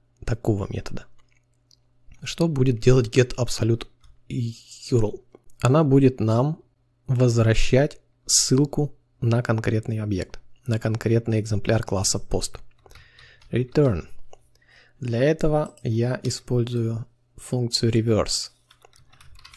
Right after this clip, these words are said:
from Django. Shortcuts import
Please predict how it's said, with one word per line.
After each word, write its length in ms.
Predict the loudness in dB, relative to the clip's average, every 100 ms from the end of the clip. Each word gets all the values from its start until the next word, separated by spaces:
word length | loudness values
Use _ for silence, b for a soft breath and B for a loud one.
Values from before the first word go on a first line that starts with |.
| -10
from 360 | -6 -4 -6 -10 -16 -20 -20 -16 -10
Django. 600 | -8 -2 -2 0 -2 -6 -12 _ _ _ _ _ _ _ _ _ -20 -20 _ _ _ _ _ _ -20 _ _ _ _ _ _ _ _ _ _ _
Shortcuts 480 | -14 -4 -2 -4 -6 -18 _ _ _ _ _ _ _ _ -20 -8 -4 -2 -4 -6 -6 -6 -12 -20 -16 -6
import 920 | -4 -4 -8 -8 -6 -6 -8 -8 -8